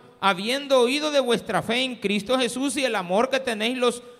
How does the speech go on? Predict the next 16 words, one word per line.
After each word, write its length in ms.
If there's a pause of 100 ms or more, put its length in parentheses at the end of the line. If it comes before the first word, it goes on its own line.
(260)
a, 260
que 120
tenéis 340
a 140
todos 260
los 140
santos. 480
Era 160
una 220
iglesia 600
amorosa, 760 (720)
igual 260
a 40
la 100
de 100
Apopa. 440